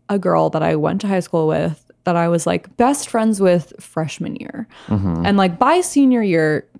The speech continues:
Speaker 1: we had completely drifted apart.
Speaker 2: Mm-hmm.
Speaker 1: And then, like, seven more years passed, or eight more years, Jesus Christ. Um, and I just didn't say anything to her. I just ignored her being there.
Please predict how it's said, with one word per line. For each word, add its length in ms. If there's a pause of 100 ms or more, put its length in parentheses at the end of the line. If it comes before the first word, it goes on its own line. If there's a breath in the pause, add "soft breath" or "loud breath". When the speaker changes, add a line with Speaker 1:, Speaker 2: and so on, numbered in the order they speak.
Speaker 1:
we 240
had 320
completely 440
drifted 360
apart. 420
Speaker 2:
Mm-hmm. 260 (140)
Speaker 1:
And 160
then, 260 (640)
like, 300 (300)
seven 420
more 220
years 360
passed, 600 (260 loud breath)
or 160
eight 220
more 200
years, 440
Jesus 280
Christ. 340 (240)
Um, 420 (260)
and 340
I 120
just 240
didn't 300
say 220
anything 360
to 80
her. 340
I 80
just 460 (580)
ignored 520
her 420
being 300
there. 340